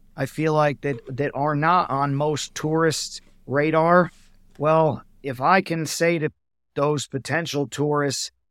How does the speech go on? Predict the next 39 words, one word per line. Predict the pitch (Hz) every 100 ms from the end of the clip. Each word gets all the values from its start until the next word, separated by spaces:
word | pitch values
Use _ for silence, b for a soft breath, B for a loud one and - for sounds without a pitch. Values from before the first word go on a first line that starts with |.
| -
"Hey, | 160 160 113
look | 101 147 190
at | 170
how | 151 156
beautiful | 143 151 160 147 147 147
this | 143 135 -
is. | 147 120
Wouldn't | 120 165 160 127
you | 151
like | 156 151
to | 147
come | - 147 147
here? | 139
Would | 139 151 131
you | 156
like | 165 151
to | 147
see | - 156
this | 156 -
amazing, | 147 143 147 156 131 147
pristine | 123 143 - - 147 147 127
place?" | 147 170 131 - - - - - _
And | 165 170
they | 175 175
come | 139 147 190 190
there, | 180 170 165 151 - _
and | - 156
then | 170
all | 170 175 175
of | 165
a |
sudden | 156 - 175 165
the | 160
government's | 143 180 170 160 156 -
like, | 151 156
"Hey, | 143 175
wait | 165 175 180
a | 156
second. | - 143 123 98